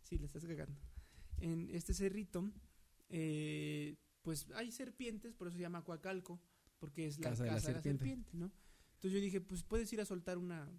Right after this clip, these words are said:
Speaker 1: pues, voy a ir a soltar a la víbora a-, allá, ¿no? Al,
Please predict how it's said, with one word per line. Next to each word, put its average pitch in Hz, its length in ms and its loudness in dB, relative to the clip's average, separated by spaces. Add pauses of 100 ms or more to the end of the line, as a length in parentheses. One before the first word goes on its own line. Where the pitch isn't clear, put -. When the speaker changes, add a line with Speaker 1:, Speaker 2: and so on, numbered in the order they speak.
(100)
Speaker 1:
pues, 156 120 -8
voy 170 120 0
a - 20 2
ir 180 60 2
a 175 40 0
soltar 160 320 -2
a 156 40 -2
la 151 120 -2
víbora 147 380 -2 (500)
a-, 151 140 -6
allá, 170 180 -6 (120)
¿no? 202 240 -8
Al, 139 200 -12